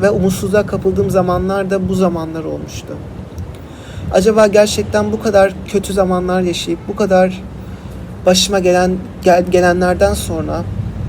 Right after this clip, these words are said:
bu kadar başıma gelenlerden sonra gerçekten bu kötü notları hak ediyor muydum? Çok umudum vardı. Umudum kırılsın da istemiyordum ama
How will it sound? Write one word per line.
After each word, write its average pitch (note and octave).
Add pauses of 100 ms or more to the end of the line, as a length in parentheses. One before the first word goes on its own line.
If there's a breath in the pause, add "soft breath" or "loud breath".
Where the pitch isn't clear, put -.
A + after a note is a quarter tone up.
(1080)
bu -
kadar G#3
başıma F#3+
gelenlerden F#3
sonra F3
gerçekten D#3+ (200)
bu F#3+
kötü G#3
notları G3+
hak G3+
ediyor G#3
muydum? E3 (1800)
Çok -
umudum G#3+
vardı. F#3
Umudum G3+
kırılsın G3+
da G3+
istemiyordum F3+
ama G3